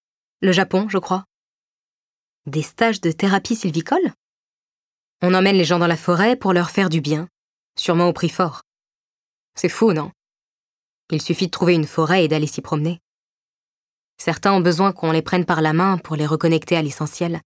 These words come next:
et certains autres de payer pour avoir l'impression que c'est efficace. Je devrais peut-être proposer ce genre de service. Emmener les gens se promener en forêt et les faire payer pour ça.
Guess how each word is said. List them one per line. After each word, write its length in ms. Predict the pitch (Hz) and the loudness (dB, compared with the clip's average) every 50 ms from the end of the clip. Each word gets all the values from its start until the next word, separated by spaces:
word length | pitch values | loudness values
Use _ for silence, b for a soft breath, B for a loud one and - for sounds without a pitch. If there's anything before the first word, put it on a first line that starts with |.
| _ _ _ _ _ _ _ _ _ _ _ - | _ _ _ _ _ _ _ _ _ _ _ -10
et 80 | 160 156 | -8 -6
certains 440 | - - 165 - - 185 180 156 | -4 -4 -4 -2 0 -2 0 2
autres 300 | 165 180 202 190 - - 147 | 2 2 0 0 -2 -6 -8
de 60 | 147 | -4
payer 360 | - - 185 185 160 175 214 | 0 0 2 4 4 2 2
pour 180 | 220 - 180 160 | 0 -2 -2 -2
avoir 180 | 160 151 160 | 0 0 0
l'impression 400 | 156 156 151 - 170 160 - - | 0 0 -2 -2 -4 -4 -4 -6
que 60 | 160 - | -6 -4
c'est 160 | - 170 - | -4 -4 -4
efficace. 560 | 170 - - - 185 185 190 - - - - _ _ _ _ _ _ _ _ _ _ _ _ _ _ _ _ _ _ _ _ _ _ - | -4 -6 -6 -8 -8 -8 -8 -10 -14 -16 -16 _ _ _ _ _ _ _ _ _ _ _ _ _ _ _ _ _ _ _ _ _ _ -8
Je 140 | 214 190 226 | -2 0 2
devrais 260 | 208 240 233 - 277 | 2 4 4 2 0
peut-être 340 | 269 277 262 233 214 - 180 | 0 0 0 0 -2 -2 -4
proposer 420 | 165 - 196 - - 185 170 180 | -4 -4 -4 0 0 2 2 2
ce 120 | 170 - 170 | 0 0 -2
genre 140 | 160 160 147 | -2 -2 -4
de 60 | 139 | -4
service. 560 | 135 - 131 131 143 147 151 - - - - _ _ _ _ _ _ _ _ _ _ _ _ _ _ _ _ _ _ | -6 -8 -10 -8 -8 -8 -10 -10 -10 -14 -16 _ _ _ _ _ _ _ _ _ _ _ _ _ _ _ _ _ _
Emmener 300 | - 180 180 185 185 185 | 0 2 4 4 4 6
les 120 | 180 185 180 | 6 4 4
gens 260 | 156 160 170 180 190 | 4 2 2 0 0
se 120 | - - | -2 -4
promener 320 | 165 - - 170 175 175 175 | -4 0 0 2 4 4 2
en 100 | 170 156 | 2 0
forêt 440 | - - 165 156 147 165 185 208 190 | 0 0 0 0 2 2 2 2 2
et 40 | |
les 100 | 147 143 | 0 0
faire 200 | - - 170 165 | 0 -2 -2 -2
payer 240 | - 180 165 151 170 | 0 0 0 2 0
pour 200 | 165 - 143 - | 0 -2 -6 -8
ça. 220 | - - 165 180 | -8 -10 -10 -10